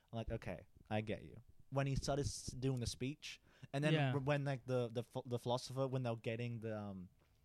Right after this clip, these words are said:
Speaker 1: the guy from the wall, when he just suddenly started expositioning stuff just in the middle of a scene, I was just like, "Okay, I
Speaker 2: Mm-hmm.
Speaker 1: get it."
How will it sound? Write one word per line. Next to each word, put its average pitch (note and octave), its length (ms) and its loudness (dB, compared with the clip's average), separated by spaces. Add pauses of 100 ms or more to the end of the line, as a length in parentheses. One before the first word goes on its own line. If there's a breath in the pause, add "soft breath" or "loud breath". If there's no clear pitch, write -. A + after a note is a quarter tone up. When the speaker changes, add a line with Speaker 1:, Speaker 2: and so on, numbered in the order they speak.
(160)
Speaker 1:
the A2+ 80 -6
guy A2+ 280 2
from B2 200 -2
the G#2 80 0
wall, A2+ 400 2 (220 soft breath)
when B2 100 -4
he B2 40 -2
just A#2+ 180 -4
suddenly A#2+ 220 -2
started A2 440 0
expositioning A2+ 640 -2
stuff A#2+ 280 -2
just A#2 140 -2
in A2 80 -4
the G#2 60 0
middle G#2 260 0
of G2+ 100 -2
a G2+ 60 0
scene, A#2+ 340 -2
I A2+ 60 -4
was A2 80 -2
just A#2 180 -2
like, G#2+ 200 -4
"Okay, - 300 -10 (680)
I - 20 4
Speaker 2:
Mm-hmm. C#3+ 360 8
Speaker 1:
get F2+ 160 -2
it." - 80 -14